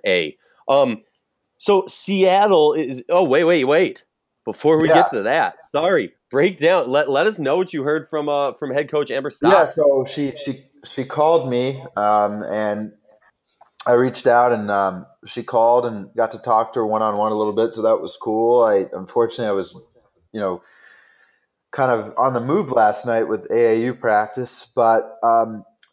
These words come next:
Speaker 2: you know, it was interesting. I asked her about Gabby and Diamond, and she said they fit perfectly into our defensive schemes and our style of play. And then, you know, 'cause some of the fans, some of our Sky fans on Twitter have been asking about, like, the starting lineup, I asked her,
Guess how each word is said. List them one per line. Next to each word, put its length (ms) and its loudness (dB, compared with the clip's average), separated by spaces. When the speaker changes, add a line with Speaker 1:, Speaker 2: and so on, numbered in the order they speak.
Speaker 2:
you 80 -6
know, 100 0
it 60 2
was 120 -4
interesting. 600 -2
I 100 0
asked 400 0
her 360 0
about 420 2
Gabby 440 0
and 160 -10
Diamond, 480 -2
and 120 -6
she 140 -10
said 260 0
they 120 0
fit 320 -4
perfectly 640 0
into 300 -2
our 120 4
defensive 500 -6
schemes 480 -8
and 80 -8
our 120 -4
style 340 2
of 160 -4
play. 400 0
And 160 -2
then, 340 2
you 120 -2
know, 100 4
'cause 180 -6
some 140 -4
of 80 -4
the 80 2
fans, 440 -2
some 140 -4
of 120 -2
our 120 2
Sky 360 2
fans 260 0
on 120 -4
Twitter 240 2
have 80 2
been 100 -2
asking 380 -2
about, 240 0
like, 180 -4
the 80 -14
starting 360 -2
lineup, 460 2
I 140 2
asked 360 2
her, 240 0